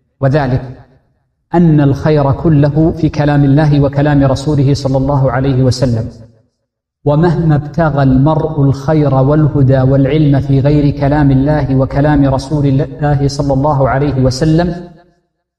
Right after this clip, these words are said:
فإنه حين ذاك يكون قد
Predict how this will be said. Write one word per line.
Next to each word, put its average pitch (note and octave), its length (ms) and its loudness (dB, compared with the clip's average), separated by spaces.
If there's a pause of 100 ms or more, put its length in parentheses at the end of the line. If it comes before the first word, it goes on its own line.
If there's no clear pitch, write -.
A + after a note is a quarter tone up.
فإنه D3+ 600 2
حين C#3+ 320 0
ذاك D#3 460 0 (480)
يكون D3 480 2
قد - 460 -2